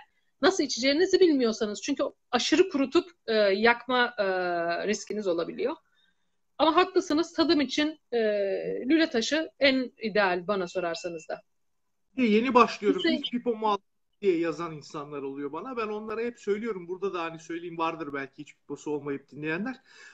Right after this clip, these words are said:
Speaker 2: Ben hep bir lüle taşı pipo edinmelerini tavsiye ediyorum onlara Breyer'a geçmeden önce.
Speaker 1: Aynen.
Speaker 2: Çünkü içmeyi
Speaker 1: Aynen.
Speaker 2: öğrenene kadar hasar vermek olur.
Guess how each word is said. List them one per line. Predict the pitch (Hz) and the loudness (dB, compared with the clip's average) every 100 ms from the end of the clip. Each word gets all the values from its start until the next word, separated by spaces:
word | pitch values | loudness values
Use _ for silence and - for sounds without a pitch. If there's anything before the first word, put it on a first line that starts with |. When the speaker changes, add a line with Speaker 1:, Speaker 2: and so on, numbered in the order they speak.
| - | -10
Speaker 2:
Ben | 180 254 | -2 -2
hep | 302 190 | -2 -2
bir | 254 | 0
lüle | 240 240 247 | 2 2 0
taşı | 214 - | -2 -6
pipo | 165 165 160 | -10 -2 -2
edinmelerini | 147 151 151 143 139 127 | -2 -4 -2 -2 -4 -6
tavsiye | 147 131 - 139 | -6 -6 -4 -4
ediyorum | 131 127 127 127 | -2 -2 -2 -6
onlara | 131 135 135 | -8 -6 -6
Breyer'a | 135 139 139 131 | -4 -4 -4 -4
geçmeden | 127 131 147 139 131 | -4 -8 -8 -8 -8
önce. | 131 277 | 0 2
Speaker 1:
Aynen. | 180 220 - _ _ _ _ _ _ _ _ _ - | 2 0 -8 _ _ _ _ _ _ _ _ _ -14
Speaker 2:
Çünkü | 185 180 | -12 -6
içmeyi | 196 - 240 | -4 2 4
Speaker 1:
Aynen. | 233 | 8
Speaker 2:
öğrenene | 214 220 226 240 254 | 8 8 4 0 -4
kadar | - - - - - - - 160 | -8 -18 -12 -12 -12 -10 -8 -4
hasar | 190 196 233 226 | -6 -2 0 0
vermek | 214 214 220 226 | 0 -2 -2 -2
olur. | 226 220 | 2 2